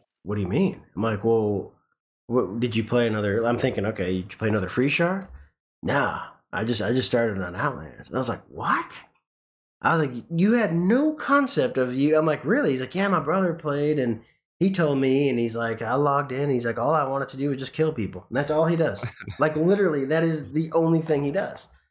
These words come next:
Speaker 1: Um, and he's actually pretty decent at it. And I was like, "Wow, that," you know, uh, it was weird t-, for me to conceptualize someone logging in for the first, like, you know what I'm saying? Like, having no
Speaker 2: Mm, oh, yeah,
Speaker 1: idea.
Speaker 2: for sure.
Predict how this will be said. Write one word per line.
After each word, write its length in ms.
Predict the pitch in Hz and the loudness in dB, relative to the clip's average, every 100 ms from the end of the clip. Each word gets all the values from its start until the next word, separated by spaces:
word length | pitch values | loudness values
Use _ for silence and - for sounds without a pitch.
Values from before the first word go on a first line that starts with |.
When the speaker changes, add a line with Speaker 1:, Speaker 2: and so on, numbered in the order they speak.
| _ _ _ | _ _ _
Speaker 1:
Um, 460 | 110 120 113 95 85 - - | -2 0 0 -2 -6 -6 2
and 100 | 196 | 2
he's 160 | 196 | 4
actually 300 | 226 320 269 | 0 0 -4
pretty 360 | 190 - 196 185 | -2 2 4 4
decent 440 | 139 262 - 139 | 4 2 4 2
at 120 | 113 | 2
it. 80 | 123 | 2
And 100 | 131 | 2
I 80 | 147 | 0
was 100 | 151 | -2
like, 180 | 131 113 | -4 -4
"Wow, 280 | 120 247 147 | -2 -2 0
that," 220 | 180 - _ _ _ _ - | -2 -4 _ _ _ _ 0
you 100 | 156 | 2
know, 180 | 139 123 | 2 0
uh, 200 | 101 - - _ | -2 -6 -14 _
it 140 | 143 185 | 0 2
was 240 | 202 165 | 4 2
weird 540 | 151 160 214 233 202 - | 2 2 2 2 -2 -12
t-, 100 | - - | -18 -16
for 240 | - 165 | -2 0
me 480 | 160 160 117 104 101 | 2 2 2 0 -4
to 140 | 98 | -6
conceptualize 720 | - 123 - 143 143 123 113 107 | -4 -2 0 0 0 0 0 -2
someone 520 | - 123 127 117 113 | -2 0 2 0 0
logging 420 | 110 120 123 117 | 0 0 0 0
in 120 | 117 | 0
for 140 | 113 110 | -2 -6
the 120 | 98 | -8
first, 280 | - 117 135 | -2 0 2
like, 180 | 147 151 | 0 2
you 40 | |
know 60 | 165 | 2
what 80 | 165 | 2
I'm 80 | |
saying? 280 | 160 165 165 | 0 0 0
Like, 120 | 135 | 0
having 320 | - 135 127 120 | -2 -2 2 4
no 160 | 143 | 4
Speaker 2:
Mm, 60 | 120 | 4
oh, 100 | 180 | 4
yeah, 240 | 120 127 | 6 4
Speaker 1:
idea. 100 | 143 | 4
Speaker 2:
for 100 | - | -2
sure. 460 | 95 - 127 92 - | -6 0 0 0 -6